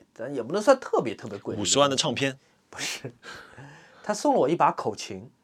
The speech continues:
Speaker 2: 哦。
Speaker 1: 因为我听说口琴是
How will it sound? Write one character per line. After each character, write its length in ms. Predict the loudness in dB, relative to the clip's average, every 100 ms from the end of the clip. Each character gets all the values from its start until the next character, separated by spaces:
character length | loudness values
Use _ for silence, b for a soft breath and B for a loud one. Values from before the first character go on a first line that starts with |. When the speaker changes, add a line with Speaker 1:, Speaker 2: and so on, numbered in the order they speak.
| _
Speaker 2:
哦。 680 | -6 -2 -2 -4 -6 -10 -14 -20 _
Speaker 1:
因 80 | 0
为 60 | 2
我 120 | 0
听 140 | 0
说 140 | 0 0
口 200 | -2 -6
琴 320 | -8 -8 -6
是 440 | -4 2 2 2